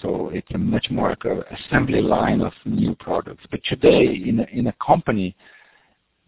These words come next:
they have digital fabrication labs where they are creating,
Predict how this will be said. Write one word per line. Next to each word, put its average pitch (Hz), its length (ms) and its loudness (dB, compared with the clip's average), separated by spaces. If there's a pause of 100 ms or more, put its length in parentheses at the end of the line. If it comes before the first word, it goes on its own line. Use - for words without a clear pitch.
(120)
they 123 160 6
have 113 240 2 (480)
digital 139 320 4
fabrication 104 640 0
labs 87 300 0 (140)
where 104 200 4
they 101 220 4
are 95 140 6
creating, 107 720 0